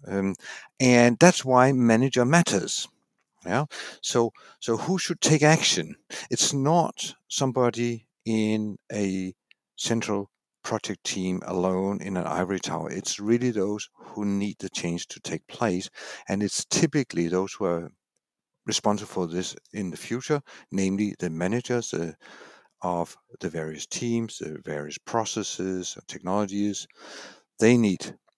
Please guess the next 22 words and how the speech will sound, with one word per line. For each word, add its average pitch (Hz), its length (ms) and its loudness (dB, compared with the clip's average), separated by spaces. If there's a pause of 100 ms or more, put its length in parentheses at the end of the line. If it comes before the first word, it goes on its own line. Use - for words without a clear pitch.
(240)
to - 160 -6
be 85 240 -8
on 90 160 -10
top - 280 -6
of 78 80 -14
this. 76 220 -4
They 90 320 0
need 107 220 -2
to - 160 -8
interpret - 440 -8
the 82 80 -4
numbers. 78 360 -8
They 120 120 4
need 107 220 -2 (120)
to 90 200 -4 (440)
think, 87 220 -6 (100)
"How 90 160 -6
can - 160 -8
we 85 80 -4
do 76 180 -12
this?" 69 280 -10 (200)
And 120 320 8